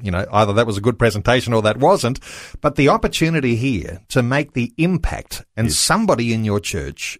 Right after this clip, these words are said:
Speaker 1: is
Speaker 2: Mm.
Speaker 1: going to have a mobile phone and they'll be able to video that.
Speaker 2: That's right.
Speaker 1: And when you're showing that in your
Speaker 2: Mm-hmm.
Speaker 1: church on the Sunday,
Speaker 2: Mm.
Speaker 1: say you did on a Saturday, next day,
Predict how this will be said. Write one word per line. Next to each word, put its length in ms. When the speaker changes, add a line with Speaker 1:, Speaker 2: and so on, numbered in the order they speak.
Speaker 1:
is 100
Speaker 2:
Mm. 40
Speaker 1:
going 180
to 80
have 400
a 60
mobile 440
phone 400
and 100
they'll 180
be 140
able 200
to 140
video 560
that. 240
Speaker 2:
That's 200
right. 320
Speaker 1:
And 140
when 160
you're 260
showing 480
that 160
in 180
your 180
Speaker 2:
Mm-hmm. 60
Speaker 1:
church 360
on 140
the 80
Sunday, 600
Speaker 2:
Mm. 200
Speaker 1:
say 200
you 140
did 180
on 140
a 40
Saturday, 460
next 280
day, 340